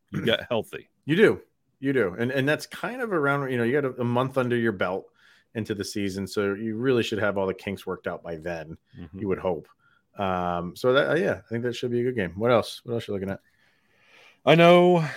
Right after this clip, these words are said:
Speaker 1: Dallas is always one of those opponents that you just,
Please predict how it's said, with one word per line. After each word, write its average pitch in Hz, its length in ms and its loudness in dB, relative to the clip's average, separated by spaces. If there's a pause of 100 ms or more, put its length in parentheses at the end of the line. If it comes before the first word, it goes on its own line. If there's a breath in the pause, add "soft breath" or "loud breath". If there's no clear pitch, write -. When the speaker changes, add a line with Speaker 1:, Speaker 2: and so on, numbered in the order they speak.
(1800 loud breath)
Speaker 1:
Dallas 151 480 8
is 127 120 0
always 123 400 4
one 123 100 0
of 117 80 0
those 113 160 2
opponents 101 640 -8
that 104 140 -4
you 101 140 -10
just, 98 460 -6